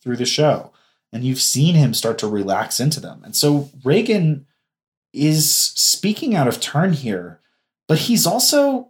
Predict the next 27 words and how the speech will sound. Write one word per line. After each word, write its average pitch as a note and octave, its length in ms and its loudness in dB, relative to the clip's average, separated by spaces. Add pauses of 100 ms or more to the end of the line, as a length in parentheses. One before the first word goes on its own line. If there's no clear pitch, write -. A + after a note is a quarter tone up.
(120)
kind F#3 380 2
of D3+ 200 2
reiterating E3 580 2
a C3+ 60 4
thing F3+ 300 0
that C3+ 80 4
used C3+ 400 0
to D#3 60 0
be C3 160 0
true. G#3 580 -2 (460)
And D#3 120 4
it's D#3 160 2
one G#3 140 2
of G#3+ 80 2
those G3+ 180 2
things F3+ 260 0
where E3 80 0
it's C#3 120 0
like, A#2+ 160 -4
"Well, A#2 180 -2
I G3+ 180 2
know C#3+ 360 4
that A#2 180 -4
this C#3 160 -2
is - 160 -2
true C3+ 560 -2
about A2 460 2